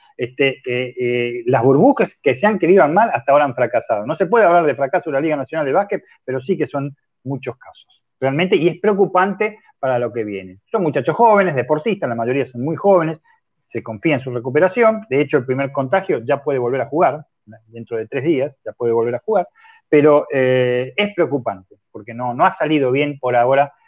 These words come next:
la cosa, y, y ojo, eh, que la cantidad que hay en los campos de juego,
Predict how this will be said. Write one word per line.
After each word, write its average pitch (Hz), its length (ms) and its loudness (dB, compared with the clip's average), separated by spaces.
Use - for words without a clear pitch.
la 151 140 0
cosa, 185 280 -2
y, 175 120 0
y 214 140 0
ojo, 214 280 0
eh, 262 140 -6
que 143 80 -2
la 135 120 2
cantidad 156 440 0
que 202 80 -2
hay 208 120 0
en 175 60 -4
los 151 120 -8
campos 190 320 -4
de 139 60 -4
juego, 208 460 0